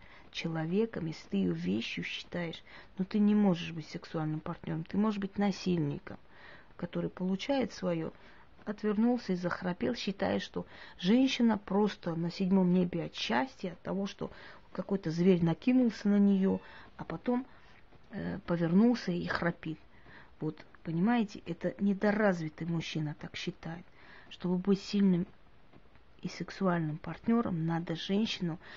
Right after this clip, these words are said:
считать ровней. И вот тогда ей доставляет удовольствие. Тогда это мужчина. А в остальных случаях это зверье. Это непонятное существо,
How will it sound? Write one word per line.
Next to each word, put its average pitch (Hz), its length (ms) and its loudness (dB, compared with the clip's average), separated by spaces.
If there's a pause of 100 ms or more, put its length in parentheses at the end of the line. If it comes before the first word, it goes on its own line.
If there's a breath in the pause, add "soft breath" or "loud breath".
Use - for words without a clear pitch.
(200 loud breath)
считать 185 480 -2
ровней. 165 640 2 (720 soft breath)
И - 60 -2
вот 175 240 -2
тогда 208 540 0 (380 soft breath)
ей 214 220 4
доставляет 185 800 -2
удовольствие. 175 1000 -4 (1300)
Тогда 170 260 0
это 208 180 0
мужчина. 185 560 2 (400)
А - 20 -10
в 196 60 -2
остальных 269 400 4
случаях 220 480 0
это 196 180 -2
зверье. 180 600 2 (520 loud breath)
Это 208 560 2 (220)
непонятное 208 640 2
существо, 240 800 0